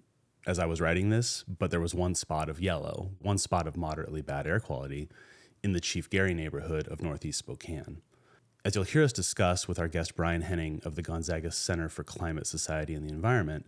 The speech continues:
Chief Garry is one of the neighborhoods in Spokane with a very sparse urban canopy, which is the term environmentalists and arborists and city planners use to discuss the amount of a city that is covered by trees. Trees obviously keep things cooler, but they also filter out air pollution.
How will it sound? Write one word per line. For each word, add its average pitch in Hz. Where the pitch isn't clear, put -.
Chief 120
Garry 101
is 85
one 90
of 85
the 82
neighborhoods 85
in 80
Spokane 82
with 80
a 85
very 87
sparse -
urban 76
canopy, -
which 120
is 131
the 117
term 139
environmentalists 101
and 92
arborists 85
and 82
city 80
planners 95
use 87
to -
discuss 82
the 87
amount 82
of 90
a 87
city 82
that 76
is 76
covered -
by 76
trees. -
Trees 143
obviously 95
keep -
things 80
cooler, 78
but 90
they 87
also 101
filter 90
out 85
air 92
pollution. -